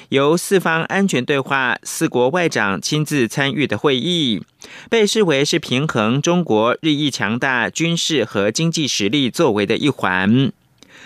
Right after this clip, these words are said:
十八号的会议是由美国新任总统拜登上任以来的第一次。中国则声称拥有南海几乎所有海域的主权。越南、台湾、菲律宾、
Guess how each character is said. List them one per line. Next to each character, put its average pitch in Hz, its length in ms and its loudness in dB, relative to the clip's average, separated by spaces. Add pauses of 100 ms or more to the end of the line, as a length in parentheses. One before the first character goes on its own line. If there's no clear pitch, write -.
(180)
十 - 160 0
八 165 180 2
号 165 160 2
的 139 100 2
会 160 180 2
议 143 240 2
是 135 160 -4
由 127 140 2
美 113 180 0
国 101 200 2
新 151 160 -2
任 147 120 2
总 123 140 2
统 123 180 0
拜 143 200 0
登 147 300 0
上 156 320 0
任 143 220 0
以 104 100 0
来 90 200 -2
的 120 160 0
第 156 160 0
一 180 180 0
次。 143 540 2 (720)
中 240 300 2
国 135 240 4
则 131 140 2
声 165 200 0
称 165 460 2
拥 127 220 2
有 117 160 2
南 107 200 0
海 107 320 -2
几 170 220 0
乎 170 220 2
所 131 260 0
有 139 180 2
海 131 220 -2
域 139 160 -2
的 113 100 0
主 95 220 -2
权。 110 580 0 (600)
越 190 200 2
南、 113 460 -2 (140)
台 107 280 -2
湾、 156 380 0
菲 190 240 -2
律 185 160 0
宾、 156 340 0